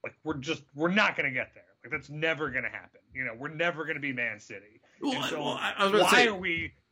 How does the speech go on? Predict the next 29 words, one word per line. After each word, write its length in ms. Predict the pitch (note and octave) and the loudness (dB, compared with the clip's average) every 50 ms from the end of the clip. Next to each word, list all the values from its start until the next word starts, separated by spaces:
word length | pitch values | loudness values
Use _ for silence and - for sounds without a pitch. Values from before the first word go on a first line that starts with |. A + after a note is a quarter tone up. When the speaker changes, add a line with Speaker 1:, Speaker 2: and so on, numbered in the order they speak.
| _ _ - | _ _ -8
Speaker 2:
speaking 460 | - - - - A#3 A#3+ A#3+ B3 F3 | -8 -4 2 2 4 4 4 2 2
for 220 | - G#3+ G#3 F#3 | 4 6 6 6
American 560 | D3+ C3+ C3 C3+ D3+ F#3 G3+ F3+ - D3 B2+ | 6 4 4 4 6 6 4 4 4 2 2
Spurs 400 | B2+ - - D3+ D#3+ E3+ D#3+ E3 | 2 0 0 2 2 2 2 2
fans, 380 | - C3 A2+ G#2 G2+ G2 F#2+ - _ _ _ _ _ _ _ _ _ _ | 2 0 0 0 -2 -6 -8 -10 _ _ _ _ _ _ _ _ _ _
none 400 | - C#3+ D3+ D#3 E3+ G#3 A#3+ C4 | -6 -4 -2 2 4 4 6 6
of 120 | A#3+ F#3 D3 | 4 4 2
us 120 | C3 A2+ | 0 -2
picked 300 | - - E3 D#3 D3+ - | -2 0 -2 -2 0 0
this 160 | B2+ A2+ - | -4 -4 -2
team. 120 | - E3 - - _ _ _ - | -4 -6 -8 -10 _ _ _ -4
Let's 140 | A3+ - | -4 -4
all 320 | - - F#3 G3+ G#3 G3 E3+ | -4 -2 0 2 2 2 2
be 280 | C#3+ D#3+ C#3 A#2+ G2+ G2+ - | 2 0 -2 -4 -6 -8 -4
brutally 520 | D3 D#3+ F#3 F#3+ E3+ E3 D3+ C3+ B2+ B2+ | 0 2 4 6 6 6 6 6 6 4
honest. 380 | B2+ B2+ B2 A2 G2 F#2+ - - | 4 4 2 0 -2 -4 -4 -4
We're 140 | F3+ F#3 - | -4 -4 -2
all 280 | F3+ F#3 F3 D#3+ - | 0 2 2 2 2
hipsters 600 | - D#3+ D#3+ D#3+ - - - - A2+ G#2+ G#2 G2+ | 2 0 0 0 -2 -6 -6 -4 -4 -4 -4 -6
who 80 | B2 B2 | -8 -6
didn't 340 | G#2+ - D3 C#3+ C#3+ C3+ B2 | 0 2 2 4 2 2 -2
wanna 160 | B2 B2 A2 | -2 -2 -2
root 220 | G#2+ A2+ A#2+ A#2 | -4 -4 -6 -8
for 160 | - - G2 F2 | -10 -12 -14 -12
a 40 | |
front 300 | - - B2 G#2 F2+ E2 | -10 -8 -8 -8 -8 -10
runner. 200 | D#2+ E2+ D#2 D2+ E2 | -14 -18 -18 -14 -8
That's 240 | G2 C3 C#3+ - - | -6 -4 -4 -4 -6
re-, 260 | C#3 C3 C3+ C3 C3 | -8 -8 -8 -8 -10